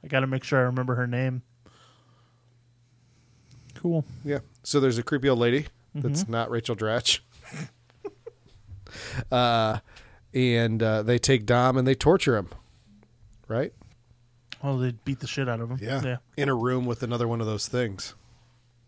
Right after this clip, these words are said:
Speaker 2: The little twig men.
Speaker 1: Is it?
Speaker 2: There's a twig man there.
Speaker 1: I didn't think we saw where he was.
Speaker 2: Don't we see him get pulled upstairs and there's a twig man? 'Cause he freaks out because he sees the twig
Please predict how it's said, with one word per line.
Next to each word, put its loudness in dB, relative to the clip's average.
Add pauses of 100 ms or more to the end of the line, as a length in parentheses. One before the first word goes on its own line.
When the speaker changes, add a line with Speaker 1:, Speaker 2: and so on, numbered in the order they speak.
(140)
Speaker 2:
The -8
little -4
twig -4
men. -8 (1300)
Speaker 1:
Is -2
it? -4 (260)
Speaker 2:
There's -12
a -20
twig -6
man -6
there. -10 (840)
Speaker 1:
I -6
didn't -2
think -4
we 2
saw 0
where 0
he -4
was. -6 (1900)
Speaker 2:
Don't -8
we -4
see -4
him -2
get -2
pulled -2
upstairs -2
and -6
there's -2
a -10
twig -6
man? -4
'Cause -8
he -2
freaks -4
out 0
because -6
he -8
sees -8
the -20
twig -12